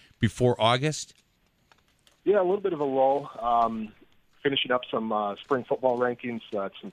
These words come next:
Speaker 2: team rankings in early June, and then, you know, kinda get to take it easy a little bit. Still a lot going on. Uh, and then, you know,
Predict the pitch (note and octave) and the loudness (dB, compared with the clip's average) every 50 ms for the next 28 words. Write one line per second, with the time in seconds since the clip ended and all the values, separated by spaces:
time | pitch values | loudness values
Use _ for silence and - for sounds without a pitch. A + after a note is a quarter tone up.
0 | - - B2+ B2 B2 A#2+ A#2+ A#2+ A#2 - A#2+ A#2 A#2+ A2+ - - _ _ _ _ | -8 -6 -6 -4 -2 -2 -2 -2 -4 -8 -10 -12 -12 -12 -16 -20 _ _ _ _
1 | _ _ _ - G#2+ G2+ A2+ A#2 A2+ A#2 A2+ A2+ A2+ A#2 A#2+ A#2+ A#2 A#2 C3+ D#3 | _ _ _ -10 -6 -4 -2 -2 -2 -2 -4 -4 -4 -4 -2 -2 -2 -2 -2 -4
2 | D#3 D3+ D3 - - D3+ C#3+ C#3 C#3+ D3 D3+ - - D#3+ D#3 D#3 C#3+ C3+ B2 - | -4 -4 -8 -10 -8 -4 -2 -2 -2 -2 -6 -8 -8 -4 -2 -2 -2 -2 -4 -8
3 | _ _ _ _ _ _ _ _ _ _ - G#3 G#3+ - - F#3+ F#3+ - D3 D#3+ | _ _ _ _ _ _ _ _ _ _ -6 -6 -4 -4 -4 -4 -4 -4 -4 -6
4 | D#3+ C3+ C#3 B2 A2+ A2+ A#2+ B2 C#3 C3+ - C3+ C#3+ D3 - - - - - C#3 | -4 -2 -2 -4 -2 -2 -4 -4 -4 -2 -2 -2 -2 -2 -4 -10 -14 -6 -2 -2
5 | C3+ B2+ A#2+ B2 B2 - - C3 B2+ A#2+ A#2 A2 A2 A2 A2+ A#2 A#2 - - - | 0 0 0 -2 -2 -2 -4 -4 -2 -2 0 0 0 0 0 -2 -6 -12 -12 -8
6 | A2 A2 A2 A2 G#2+ A#2+ B2 A#2+ A#2+ A#2+ A#2+ A#2 G#2+ F#2 - _ _ _ _ _ | -4 0 0 0 0 0 0 0 0 0 -2 -4 -6 -8 -12 _ _ _ _ _
7 | _ _ _ _ _ _ _ - - B2+ C#3 | _ _ _ _ _ _ _ -8 -6 -6 -6